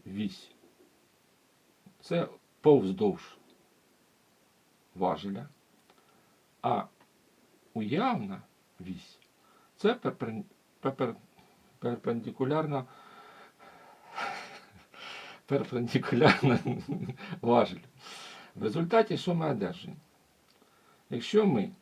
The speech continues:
це сила, це наш трикутник, прикладаємо тут, нову вісь прокладаємо, яка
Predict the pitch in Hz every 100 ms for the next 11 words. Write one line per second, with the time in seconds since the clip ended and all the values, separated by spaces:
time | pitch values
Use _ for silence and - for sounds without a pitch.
0 | _ _ _ _ _ _ _ _ _ _
1 | _ _ _ _ _ - _ - - 165
2 | - - 98 87 - _ _ _ _ _
3 | _ _ _ _ _ _ _ _ _ _
4 | _ _ - 143 160 131 - 131 113 98
5 | - - _ _ _ _ _ _ - -
6 | _ _ _ _ _ _ _ _ _ -
7 | 147 151 156 170 202 190 - - - _
8 | _ _ _ _ _ _ _ _ - 135
9 | - - _ _ _ _ _ _ _ _
10 | _ _ _ - 147 139 120 95 98 -
11 | 98 95 85 - - - - - _ _
12 | _ _ _ _ - 220 165 147